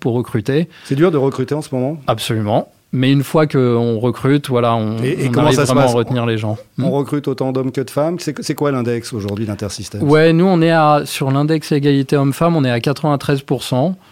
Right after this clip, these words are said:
Speaker 2: C'est-à-dire
Speaker 1: Euh,
Speaker 2: côté, côté homme ?
Speaker 1: Non, alors ça, c'est sur l'index, vous savez, cet
Speaker 2: D'accord.
Speaker 1: index,
Speaker 2: Ah, d'accord,
Speaker 1: euh,
Speaker 2: ok.
Speaker 1: de zéro à cent, ce qui est, ce qui est, bon, qui peut être mieux, mais qui est au-dessus de la barre des soixante-quinze quatre-vingt-cinq. Sur la population, on a à peu près quarante pour cent de femmes.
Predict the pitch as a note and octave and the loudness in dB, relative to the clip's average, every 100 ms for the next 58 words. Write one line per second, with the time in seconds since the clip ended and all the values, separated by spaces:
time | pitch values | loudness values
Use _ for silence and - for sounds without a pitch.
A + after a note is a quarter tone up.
0 | - - - - B2 A#2+ A#2+ A#2+ B2 A#2+ | -20 -20 -20 -6 -2 2 2 2 4 4
1 | C#3 C#3 C3+ C#3+ D3+ F#3 F#3+ E3 - A#3 | 2 2 0 2 2 0 -4 -6 -10 -2
2 | F3 D#3 D#3 C#3 A#2 D#3 - D3 C#3+ C3 | 2 4 6 4 4 0 0 -4 0 2
3 | C3+ C3+ C#3+ C#3 C3 A2+ C3+ C3 C3 B2+ | 2 2 0 -2 -6 -4 -2 -2 -2 -2
4 | B2+ B2 B2+ C3 A#2 A#2 A2+ A2+ A#2+ C3+ | 0 2 2 2 2 2 2 0 -2 -2
5 | C3 B2+ B2 A#2 A#2+ B2 A#2 - D3 D3+ | -4 -4 -4 -2 0 2 0 0 2 2
6 | D3+ - - - - - A2+ - - B2+ | 0 -8 -20 -20 -8 -4 -4 -6 -6 0
7 | B2 A2+ F3+ C3+ A#2+ - B2 B2 A#2 C#3 | 0 0 -4 -2 -2 -4 -4 -2 0 2
8 | D3 C#3+ B2+ A2 G#2+ A#2+ A2+ - C3+ B2 | 4 4 2 0 -2 -4 -4 -4 -4 -2
9 | A#2 A#2+ B2 A2+ - G#2 A#2 - B2 - | 0 0 0 -2 -6 -4 -4 -2 -4 -4
10 | A#2 B2+ B2 - D#3+ D3 C#3+ B2 A2+ B2+ | -4 -2 -2 0 -2 -2 -2 0 0 -2
11 | C#3 B2+ B2 - D3 D3 C3 B2+ A#2+ B2 | 0 0 -2 0 0 0 0 -2 -4 -6
12 | C#3 B2+ B2+ C3 B2 C3+ - C3 A#2+ - | -6 -4 -2 -2 -2 -6 -4 -4 -2 0
13 | C3 D#3 F3 | 2 2 0